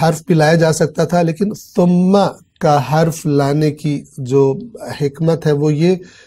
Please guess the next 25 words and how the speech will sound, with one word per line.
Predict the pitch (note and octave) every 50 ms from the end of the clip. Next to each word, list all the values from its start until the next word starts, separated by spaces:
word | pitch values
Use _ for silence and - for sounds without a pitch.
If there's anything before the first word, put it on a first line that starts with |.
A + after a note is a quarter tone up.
| _ _ _
کہ | - F3+ F3+ F#3 - - - - - _ _ _ _ _ _ _
کوئی | - E3+ F3 G3 G#3+
اگر | - F3+ E3+ G3 G3+ F#3+
دیر | D3+ B2 A#2+ D3+ D#3+ F3+ G3 G#3 G#3 G3
سے | - - A3 G#3+
بھی | G#3 G#3 G#3+
توبہ | - - E3+ D3+ C#3+ C#3+ D3+ C#3
کرے، | - - B2 A2+ - - - _ _ _ _ _ _ _ _ _ _ _ - - -
فوری | C#3+ C#3+ D3+ E3 F3
توبہ | D#3+ - D3+ D3+ D3 E3 E3
نہ | D#3 E3
کر | E3+ E3 E3 D3
سکے | B2+ - D#3 C#3+ - E3+ E3+ E3+ - - - _ _ -
لیکن | E3 E3+ - A3 G3 F3+ D3 B2+
دیر | D#3+ D#3+ F#3 G3+ G3+ F3
سے | - - - A3 A3+
بھی | G3+ G#3+ G3+
توبہ | - - E3 D3+ D3 D#3+ E3
کر | D3+ - D#3+ D#3 D3+
لے | D#3+ E3 E3 E3+ E3 - - _ _ _
تو | - C#3+ - -
اللہ | C#3 C#3+ D3 D#3 D3 C#3+
تبارک | - C#3+ C3 C3+ C3+ C3+ C#3+ C3+ C3 D3
و | C3+ C3 B2+
تعالی | B2+ - C3+ C3+ D3 D3+ D#3 F3